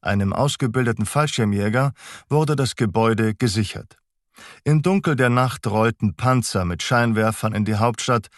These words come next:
und unter dem Kommando des Brigadegenerals Sylianos Patakos belagerten sie das Parlament, den königlichen Palast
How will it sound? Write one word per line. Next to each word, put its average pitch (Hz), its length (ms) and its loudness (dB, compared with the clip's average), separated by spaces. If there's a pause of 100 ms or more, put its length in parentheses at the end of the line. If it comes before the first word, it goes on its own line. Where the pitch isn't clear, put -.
(220)
und 147 220 0
unter 160 240 0
dem 135 180 0
Kommando 139 420 0
des - 220 -2
Brigadegenerals 117 1080 0
Sylianos 127 760 0
Patakos 113 720 -2 (340)
belagerten 135 600 2
sie 101 160 0
das 98 220 -4
Parlament, 120 760 0 (120)
den - 160 -10
königlichen 113 640 -2
Palast 117 500 0